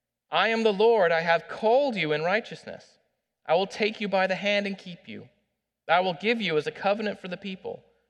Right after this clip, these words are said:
a light for the nations." The Lord calls the servant into his service. He leads him by the hand,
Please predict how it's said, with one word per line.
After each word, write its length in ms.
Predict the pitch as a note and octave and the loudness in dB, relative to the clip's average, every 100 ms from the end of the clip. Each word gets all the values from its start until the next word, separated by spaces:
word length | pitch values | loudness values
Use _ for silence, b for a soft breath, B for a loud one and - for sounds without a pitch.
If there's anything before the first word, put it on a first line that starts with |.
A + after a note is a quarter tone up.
| _ - | _ -2
a 80 | |
light 320 | D3 F3 G3 - | 2 2 2 -6
for 140 | E3 | -4
the 100 | D#3 | -2
nations." 680 | D3+ E3+ - G2+ - _ _ _ _ _ _ _ _ _ _ _ _ _ | -2 -6 -10 -18 -20 _ _ _ _ _ _ _ _ _ _ _ _ _
The 80 | D#3+ | -4
Lord 400 | D#3 D#3 E3+ E3 | 2 2 2 0
calls 500 | - G#3+ A3+ C4+ C4 | -4 2 4 2 -2
the 80 | F#3+ | -8
servant 400 | - D#3+ D3 C#3+ | -2 0 0 -2
into 220 | C#3 C#3+ | -6 -4
his 140 | C#3+ - | -6 -4
service. 400 | D3+ D3 C#3+ - B B | -2 -2 -4 -8 B B
He 180 | - F3+ | -10 -6
leads 360 | F3+ A#3+ A#3+ | -4 -4 -4
him 180 | A3+ G#3+ | -4 -2
by 180 | F#3+ F#3 | 0 0
the 120 | F#3+ | 0
hand, 520 | F3 G#3 F3+ G#2 F2+ | -4 -4 -2 -4 -8